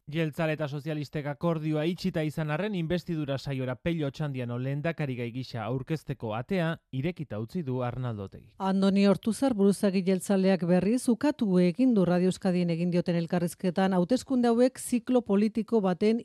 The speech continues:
Speaker 2: itxiera ekarri dutenik, E H Bilduren ustez aldaketa egiturazkoa izan arren. E H Bilduk nahi badu,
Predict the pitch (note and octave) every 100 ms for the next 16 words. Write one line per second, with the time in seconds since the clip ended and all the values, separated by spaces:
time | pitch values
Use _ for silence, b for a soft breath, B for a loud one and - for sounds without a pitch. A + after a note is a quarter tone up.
0 | - G3 - B3+ A3+ G3 G3+ G3+ F#3 -
1 | F#3 F3+ E3+ F#3 G3 A3 E3+ E3 - F3+
2 | E3+ E3+ E3 E3+ - F3+ E3 D#3+ E3 E3
3 | E3 E3+ B B B - G3 F#3+ G3+ F3+
4 | F3 - F3 D#3 D#3+ D3+ C#3 A#2 B B
5 | B A3+ C#4 - D4 C4 C4 B3 G#3 G3
6 | G#3 A3+ G#3 G#3+ A#3 A3+